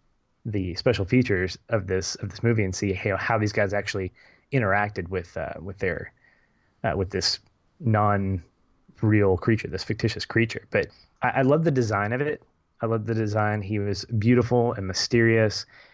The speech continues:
and he did seem very innocent at first. So the question that gets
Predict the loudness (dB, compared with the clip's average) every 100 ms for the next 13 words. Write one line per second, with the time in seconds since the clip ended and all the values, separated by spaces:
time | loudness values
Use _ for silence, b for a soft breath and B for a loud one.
0 | B B _ 0 2 2 0 -2 -8 _
1 | _ _ -6 2 4 4 0 -2 0 0
2 | 2 0 0 -4 -6 -6 -14 -6 -6 -4
3 | -6 -6 -8 -10 B B B B 2 2
4 | 2 0 0 -2 -4 -6